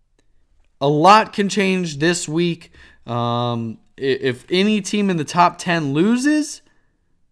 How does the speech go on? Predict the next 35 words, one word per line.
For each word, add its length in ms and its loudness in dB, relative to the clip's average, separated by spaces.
there's 180 0
no 140 2
chance. 460 -8
If 200 -4
any 300 2
team 200 0
in 40 2
the 60 -2
top 240 4
ten 220 2
loses 420 0
this 280 2
week, 440 -4
no 540 0
chance 440 -2
that 120 -8
they 100 0
make 160 -2
the 60 -16
playoff. 320 -2
I 360 0
think 340 -4
Florida, 600 2
it, 300 -2
they're 140 0
a 20 0
really 360 2
good 160 0
team. 340 -2
They're 220 -2
sitting 260 -4
right 180 0
there 180 0
at 60 0
eleven. 560 0